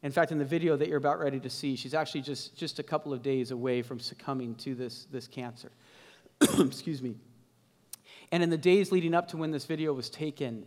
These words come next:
um, this, this woman had showed no response, no movement whatsoever. She hadn't moved, she hadn't talked, she hadn't done anything in days. She just laid in, in her bed.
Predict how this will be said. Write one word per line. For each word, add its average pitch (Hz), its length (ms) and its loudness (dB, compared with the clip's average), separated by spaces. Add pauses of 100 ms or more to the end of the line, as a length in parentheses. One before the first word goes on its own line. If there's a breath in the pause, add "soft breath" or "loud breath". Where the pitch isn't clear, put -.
(140)
um, 117 260 -6 (220)
this, 143 200 -6
this 151 240 -6
woman 175 240 4
had 143 160 -2
showed 147 320 -2
no 165 560 2
response, 147 720 -2
no 151 160 -2
movement 143 540 -2
whatsoever. 127 580 -6
She 143 160 -8
hadn't 131 240 -2
moved, 160 360 4
she - 100 -8
hadn't 135 260 -4
talked, 151 460 2 (180 loud breath)
she - 160 -4
hadn't 160 220 2
done 139 260 0
anything 165 460 2
in 127 120 0
days. 127 320 -2
She 135 140 -8
just 131 240 -8
laid 139 380 0
in, 135 200 -6
in 123 100 -6
her 123 120 -8
bed. 113 360 -8